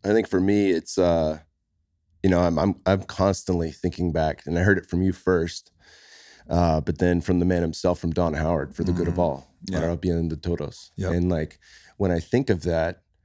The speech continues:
Speaker 1: in any of the great teachings, it always starts with us. It always starts within, right? You think of how to love someone else. To do it properly, you gotta love yourself.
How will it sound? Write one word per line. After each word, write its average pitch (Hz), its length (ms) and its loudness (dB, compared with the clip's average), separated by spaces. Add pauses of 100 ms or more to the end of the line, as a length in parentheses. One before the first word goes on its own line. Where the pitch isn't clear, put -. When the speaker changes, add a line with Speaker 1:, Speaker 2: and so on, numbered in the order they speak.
(640)
Speaker 1:
in 95 200 2
any 107 320 4
of 87 80 2
the 92 100 2
great 90 260 0
teachings, 85 600 -4 (440)
it 87 120 -2
always 90 260 2
starts - 320 -2
with 78 100 -2
us. 90 260 -2
It - 80 -4
always 82 240 0
starts - 280 -4
within, 78 360 -2 (200)
right? 80 200 -2
You 78 100 -10
think 90 220 -2
of 80 100 -2
how 95 100 2
to 85 80 0
love 82 260 0
someone 85 300 -2
else. 82 440 -4 (200)
To 80 100 -8
do 87 140 -2
it - 100 -6
properly, 80 420 0
you 82 100 -2
gotta 82 160 -2
love 82 200 -2
yourself. - 500 -6